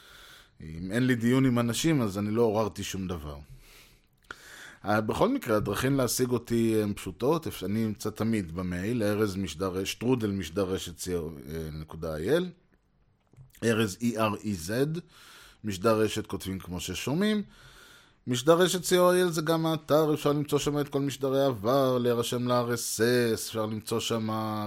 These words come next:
כל מיני, את כל הלינקים שאני מבטיח שיהיו, כי הם תמיד שמה. אה, אגב, מי שלא בקטע של אר אס אסים, אה, יכול למצוא את משדר רשת גם באייטונס, ועכשיו אנחנו גם בסטיצ'ר,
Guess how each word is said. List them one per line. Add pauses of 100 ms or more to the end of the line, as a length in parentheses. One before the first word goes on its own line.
כל
מיני,
את
כל
הלינקים
שאני
מבטיח
שיהיו,
כי
הם
תמיד
שמה. (440)
אה,
אגב,
מי
שלא
בקטע
של
אר
אס
אסים,
אה, (160)
יכול
למצוא
את
משדר
רשת
גם
באייטונס,
ועכשיו
אנחנו
גם
בסטיצ'ר,